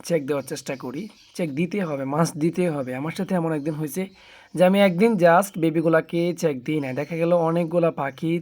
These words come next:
চারটা করে পাঁচটা করে even ছয়টা সাতটা করেও কিন্তু ডিম পাড়ে, অ্যাভারেজ,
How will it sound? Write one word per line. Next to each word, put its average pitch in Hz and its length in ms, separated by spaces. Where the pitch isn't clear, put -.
চারটা 160 320
করে 156 220
পাঁচটা 143 360
করে 143 240
even 160 280
ছয়টা 190 300
সাতটা 208 260
করেও 175 220
কিন্তু 156 220
ডিম 151 260
পাড়ে, 127 280
অ্যাভারেজ, 185 440